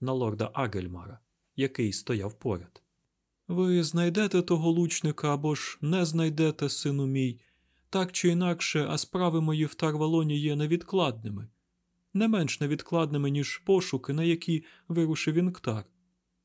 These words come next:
Тому я їду негайно». «Але ж, матінко», протестував Агельмар, «цей замах на ваше життя все змінює. Ми й досі не знаємо, хто підіслав убивцю і навіщо.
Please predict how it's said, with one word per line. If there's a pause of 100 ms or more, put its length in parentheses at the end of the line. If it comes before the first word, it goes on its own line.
(160)
Тому
я
їду
негайно». (920)
«Але
ж,
матінко», (360)
протестував
Агельмар, (500)
«цей
замах
на
ваше
життя
все
змінює. (640)
Ми
й
досі
не
знаємо,
хто
підіслав
убивцю
і
навіщо.